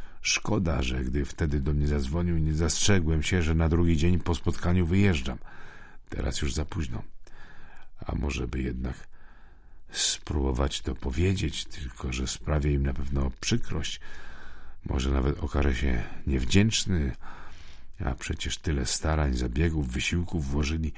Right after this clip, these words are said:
żeby mnie mogli godnie przyjąć. Przewodniczący tymczasem ciągnął dalej. Kilka lat temu otwarto wystawę jego spuścizny, cztery wielkie sale. Przyszły tłumy.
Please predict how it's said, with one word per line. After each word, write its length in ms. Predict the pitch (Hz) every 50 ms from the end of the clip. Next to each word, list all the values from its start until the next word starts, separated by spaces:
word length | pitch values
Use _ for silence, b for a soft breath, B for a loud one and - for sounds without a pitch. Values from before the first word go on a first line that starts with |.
| B B B B B B B B -
żeby 360 | 85 71 73 69 71 73 71
mnie 340 | 71 71 71 71 71 73 69
mogli 420 | 71 71 73 69 71 69 67 65
godnie 520 | 65 - - - - 64 60 - - -
przyjąć. 540 | - - - - - 80 - - 69 - - b b b b b b b b b b b b b b b b b -
Przewodniczący 800 | - - - 82 80 78 73 73 69 - 98 98 92 - - 85
tymczasem 460 | - 80 78 - 82 80 85 82 78
ciągnął 380 | - 85 85 85 78 78 78 71
dalej. 400 | 71 73 69 67 65 65 65 - - - - - B B B B B B B B - -
Kilka 400 | - 196 208 185 - - 147 143
lat 260 | 135 120 104 - - - - -
temu 360 | - 165 165 135 113 92 80 - - - - - B B B B B B B B
otwarto 520 | 131 - - - 160 175 180 - 170 147
wystawę 480 | 127 127 110 - - 156 147 123 139 139
jego 180 | 123 107 98
spuścizny, 840 | - - - - 110 92 - - - - 107 95 71 64 64 69 73
cztery 320 | - - - 160 151 131 120
wielkie 320 | 120 120 113 - 113 101
sale. 440 | - - 80 67 64 60 58 52 - B B B B B B B
Przyszły 380 | - 175 160 - - 127 127
tłumy. 520 | 123 - - 90 85 80 76 67 62 60